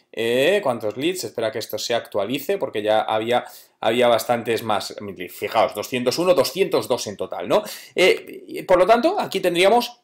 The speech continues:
el precio, ¿no? Ahora están con un código de promoción que te dan aquí del quince por ciento, y en este caso, pues fijaos, quince leads por, eh, ciento doce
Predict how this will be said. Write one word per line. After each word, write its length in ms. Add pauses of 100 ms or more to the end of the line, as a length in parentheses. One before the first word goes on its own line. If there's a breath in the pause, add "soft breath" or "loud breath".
el 240
precio, 380
¿no? 80
Ahora 160
están 200
con 120
un 80
código 260
de 80
promoción 440
que 80
te 100
dan 120
aquí 200
del 160
quince 240
por 120
ciento, 400 (380 loud breath)
y 160
en 80
este 220
caso, 280
pues 140
fijaos, 360
quince 340
leads 360
por, 420 (300 loud breath)
eh, 280
ciento 880
doce 800